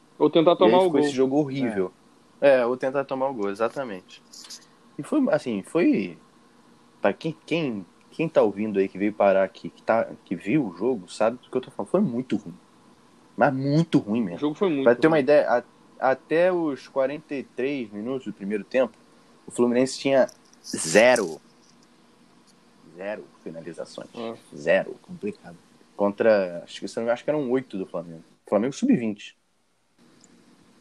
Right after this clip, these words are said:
Speaker 2: Flamengo sub-vinte. <coughs> Totalmente passivo.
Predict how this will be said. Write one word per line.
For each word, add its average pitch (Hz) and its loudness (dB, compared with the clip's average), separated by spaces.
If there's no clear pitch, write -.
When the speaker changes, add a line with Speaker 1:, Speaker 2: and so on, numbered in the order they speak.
Speaker 2:
Flamengo 101 -6
sub-vinte. 143 -8
<coughs> 202 2
Totalmente 160 0
passivo. 120 0